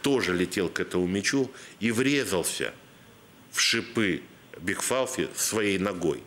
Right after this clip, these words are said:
Он нашему игроку показывает вторую желтую и удаляет его с поля. Там не было даже нарушений.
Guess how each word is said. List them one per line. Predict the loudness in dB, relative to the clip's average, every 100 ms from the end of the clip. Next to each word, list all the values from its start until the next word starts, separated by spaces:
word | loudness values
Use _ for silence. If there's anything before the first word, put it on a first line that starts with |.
| -18 -20 -20 -20 -16 -2
Он | 2 2 2
нашему | 0 0 0 0
игроку | 0 -2 -2 -2
показывает | -2 -4 -2 0 0
вторую | -2 -2 0
желтую | 2 0 0 -2
и | 0
удаляет | -2 -2 -2 -4
его | -6 -6
с |
поля. | -6 -8 -8 -12 -12 -8
Там | -4 0
не | 0
было | 2 2
даже | 2 0 0
нарушений. | -4 -4 -4 -8